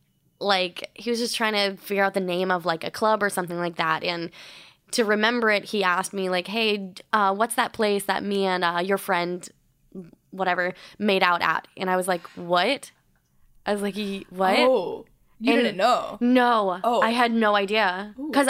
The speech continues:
Speaker 1: here's the thing. I saw them, like, getting in an Uber together that night, but that was it. And I was, like, so hurt. So I asked her afterwards. I'm like, "Oh, what happened?" She was like, "Oh, no, we just split an Uber home. We just split one." And I was like,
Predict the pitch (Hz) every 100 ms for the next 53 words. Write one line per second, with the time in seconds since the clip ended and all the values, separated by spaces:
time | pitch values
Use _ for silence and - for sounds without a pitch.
0 | - 240 269 269 240 220 214 220 240 285
1 | 302 262 202 214 220 196 190 196 233 254
2 | 254 262 294 302 _ _ _ _ - 208
3 | 220 202 190 262 294 - _ _ _ 196
4 | 196 - 202 190 190 _ _ - 202 185
5 | 190 190 - 214 202 208 226 208 - 208
6 | 202 185 170 - 190 185 190 - 214 185
7 | 196 226 208 190 190 208 - 214 202 190
8 | 220 190 - 220 240 - 330 247 226 226
9 | - 214 196 190 175 180 185 - - -
10 | 415 311 214 226 220 - 240 - 175 -
11 | - - - - 254 262 247 233